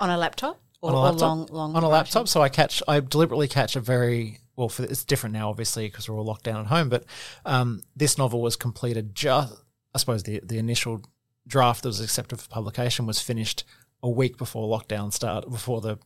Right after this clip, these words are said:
Speaker 2: pandemic came. Um, so I would always catch the very early train. I'd catch a five fifty train in the morning, and it was a forty-five minute journey to work. And I'd get that early train 'cause it wasn't busy. And I would sit in the same corner, and I'd cro-, cross-legged, open the laptop, and I had forty minutes to write.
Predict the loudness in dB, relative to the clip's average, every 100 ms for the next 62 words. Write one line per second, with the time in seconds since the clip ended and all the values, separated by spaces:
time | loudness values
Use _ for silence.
0 | _ -4 -2 -2 -4 -6 -8 -8 -12 -20
1 | _ _ _ -8 -4 -4 -6 -10 4 8
2 | 10 10 8 4 0 2 4 6 6 2
3 | 0 0 -2 -2 -4 -2 2 4 2 -4
4 | -4 -2 0 0 0 0 2 2 0 -4
5 | -6 -4 -4 0 4 4 4 4 4 2
6 | -2 -2 0 0 0 -2 0 0 0 -2
7 | -16 -20 -20 -6 -4 0 0 2 4 4
8 | 4 2 -2 -2 -6 -6 -6 -8 -6 -4
9 | -4 -6 -12 -20 -20 _ -4 -2 0 0
10 | 0 0 2 4 2 2 2 4 2 0
11 | 2 0 0 -4 -2 2 2 4 4 2
12 | 0 -2 -4 -4 -4 -2 -2 -4 -8 -18
13 | 0 2 4 2 -2 -6 -4 -4 -4